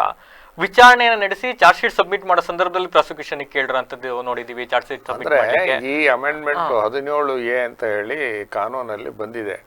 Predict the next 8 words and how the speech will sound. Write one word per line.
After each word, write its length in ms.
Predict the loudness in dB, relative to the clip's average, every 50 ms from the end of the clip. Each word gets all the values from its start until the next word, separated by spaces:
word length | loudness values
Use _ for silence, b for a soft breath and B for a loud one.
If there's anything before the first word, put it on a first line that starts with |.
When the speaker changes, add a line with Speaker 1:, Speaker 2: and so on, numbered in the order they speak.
| _ _ _ -18 -12
Speaker 2:
ಆ 260 | -8 -6 -4 -4 -4
ಅಮೆಂಡ್ಮೆಂಟ್ 500 | -4 -4 -6 -8 -8 -10 -12 -12 -10 -10
ತಿದ್ದುಪಡಿ 440 | -10 -10 -8 -8 -10 -8 -8 -10 -8
ಬರೆದಿರೋದು 500 | -8 -8 -8 -6 -6 -8 -8 -6 -6 -4
ಎರಡ್ 200 | -4 -4 -6 -8
ಸಾವಿರದ 300 | -8 -6 -6 -6 -8 -10
ಹದಿನೆಂಟರಲ್ಲಿ. 1000 | -12 -10 -10 -8 -8 -8 -10 -12 -12 -12 -12 -12 -14 -18 -20 -20 _ _ B -20
Speaker 1:
ಹ್ಮ್. 80 | -20